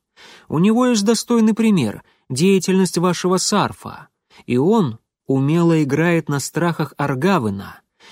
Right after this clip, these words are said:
Это куда проще, чем пробудить в Аргавене мужество, как, увы, тщетно пытался сделать я.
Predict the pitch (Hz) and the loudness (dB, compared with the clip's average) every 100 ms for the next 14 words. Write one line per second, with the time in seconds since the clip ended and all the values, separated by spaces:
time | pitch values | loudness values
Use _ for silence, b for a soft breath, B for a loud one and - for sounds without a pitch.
0 | B - 151 185 196 196 202 220 214 - | B -4 -2 -2 0 0 0 2 2 2
1 | - 208 220 196 196 185 180 175 139 147 | -2 -4 -2 0 0 2 2 0 0 -2
2 | 131 156 143 151 165 170 117 110 - 110 | 0 0 0 0 2 2 0 -4 -6 -4
3 | 110 110 B B - 151 135 - - - | -6 -6 B B -6 -4 -4 -6 -14 -4
4 | 151 135 135 123 - - 151 151 170 175 | -2 0 0 -2 -4 -2 0 0 0 0
5 | 175 156 139 135 - 175 139 127 139 139 | 0 0 0 0 0 -2 -2 0 0 -2
6 | - 151 113 90 | -4 -4 -4 -6